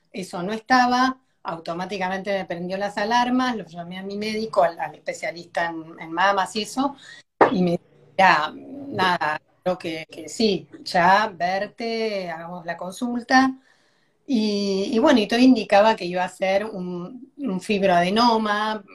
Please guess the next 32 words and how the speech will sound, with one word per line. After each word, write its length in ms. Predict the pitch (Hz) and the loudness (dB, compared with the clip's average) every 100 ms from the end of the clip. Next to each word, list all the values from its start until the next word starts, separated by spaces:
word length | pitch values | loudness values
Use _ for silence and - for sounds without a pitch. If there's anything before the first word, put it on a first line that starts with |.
| _ | _
por, 200 | - 151 | -14 -12
por 180 | - 160 | -10 -10
mi 160 | 165 165 | -8 0
edad 420 | 202 226 226 208 | 4 6 6 4
y 40 | |
qué 160 | 185 196 | -2 -12
sé 140 | 180 | -12
yo, 220 | 175 214 202 | -10 -6 -6
bueno, 320 | 208 208 190 | -6 -8 -10
no, 200 | 196 202 196 | -8 -8 -8
esto 500 | 196 - 175 - - - | -10 -10 -10 -10 -18 -20
es 80 | 202 | -20
muy 160 | 185 | -18
común. 400 | 180 190 269 240 - _ _ | -12 -6 -6 -6 -12 _ _
La 180 | - 190 | -4 -2
realidad 380 | 190 202 214 254 | -2 -4 -2 -2
es 100 | 285 | -2
que, 280 | 240 190 - _ _ _ - | -4 -8 -10 _ _ _ -12
eh, 300 | 220 - - | -12 -12 -12
eh, 280 | 269 185 185 | -8 -6 -4
el 200 | - 180 | -4 -6
cáncer 440 | - 226 220 254 220 | -4 -4 0 0 0
de 100 | 196 | 0
mama, 640 | 208 208 185 185 202 233 - _ | 0 0 0 -2 -2 -4 -8 _
por 300 | 156 - 151 | -8 -8 -10
meterlo, 680 | - 254 165 151 175 190 185 | -10 -6 -4 2 4 4 2
digamos, 480 | 170 175 180 190 175 | 0 0 0 0 -2
en 140 | 151 | -8
una 240 | 160 170 | -6 -4
subcategoría 760 | 170 180 - 185 - 160 165 180 | -4 -6 -4 -2 -2 -2 -2 0
del 120 | 185 | 2
cáncer, 500 | 202 175 175 202 202 | 4 2 2 2 2